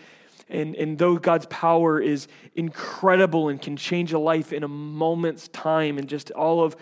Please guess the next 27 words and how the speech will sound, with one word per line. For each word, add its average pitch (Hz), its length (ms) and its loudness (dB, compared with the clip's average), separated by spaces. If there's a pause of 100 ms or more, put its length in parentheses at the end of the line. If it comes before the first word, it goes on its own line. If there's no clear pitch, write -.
(340)
your 139 100 -4
future 180 520 0
just 147 240 -2
seems 165 300 -4
to 156 80 -6
just 143 220 -8
open 156 340 -2
up 143 140 -6
in 139 100 -12
front 139 300 -12
of 143 100 -12
you, 143 220 -8 (240)
and 139 100 -8
all 151 140 2
of 147 60 -2
your 143 100 -2
past 143 380 -10
seems 147 220 -16
to - 80 -20
be 147 80 -14
healed, 147 460 -6 (480)
um, 143 220 -12 (200)
there's 170 300 4
also 165 420 0
power 151 720 0
in 139 160 -10
staying. 131 640 -10